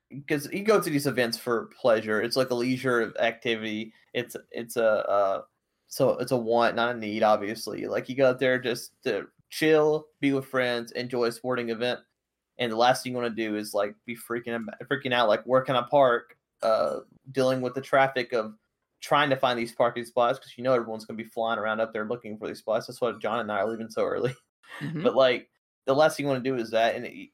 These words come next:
Speaker 1: I feel like it's just the execution of telling the fans and then not really offering a solution. And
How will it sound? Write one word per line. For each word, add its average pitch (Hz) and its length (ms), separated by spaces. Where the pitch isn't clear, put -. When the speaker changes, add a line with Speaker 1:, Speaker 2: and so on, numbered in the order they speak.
Speaker 1:
I 147 100
feel 175 140
like 147 140
it's 135 140
just 135 160
the - 100
execution 123 720
of 107 240
telling 127 380
the 135 80
fans 135 540
and 123 160
then 113 380
not 139 380
really 120 300
offering 120 420
a 120 80
solution. 127 580
And 95 420